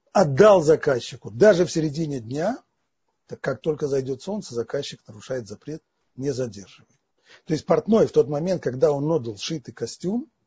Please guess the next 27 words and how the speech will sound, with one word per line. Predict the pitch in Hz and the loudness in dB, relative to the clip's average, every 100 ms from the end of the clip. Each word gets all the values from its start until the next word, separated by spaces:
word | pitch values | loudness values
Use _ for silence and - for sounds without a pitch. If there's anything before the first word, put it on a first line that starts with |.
| _ _ _ _ _ _ _ _ | _ _ _ _ _ _ _ _
и | 123 | 2
даже | 175 170 | 4 6
если | 180 156 | 2 -2
это | 131 | -8
произошло | 131 135 127 - 165 | -6 -4 -4 -2 -4
в | - | -4
середине | 131 135 135 127 | -10 -10 -10 -10
дня, | 101 131 180 233 _ _ _ _ | -10 -8 -6 -8 _ _ _ _
то | 147 | 0
заказчик | 143 139 190 196 190 | 2 2 0 0 -6
обязан | 131 123 151 151 | -2 0 0 -2
расплатиться | 151 - - - 147 - | -10 -12 -18 -18 -20 -20
с | 107 | -18
ним | 127 131 | -16 -16
до | 117 107 131 | -14 -10 -10
захода | 113 - 107 | -10 -14 -16
солнца. | 104 - 98 _ _ _ _ _ _ _ | -18 -20 _ _ _ _ _ _ _ _
Поскольку | 101 - 156 160 190 | -20 -6 -4 0 -2
издельщик | 151 202 254 220 226 | 2 2 2 0 -6
приравнивается | - 139 139 156 165 165 160 135 | -4 -2 0 -2 -4 -6 -8 -12
к | - | -14
падёнщику | 117 104 160 190 165 - 120 | -12 -6 -6 -6 -12 -16 -20
в | |
том, | - 185 190 | -6 -6 -6
что | 117 | -12
нужно | 120 131 120 | -14 -12 -14
платить | - 101 - 185 196 | -16 -20 -12 -12 -12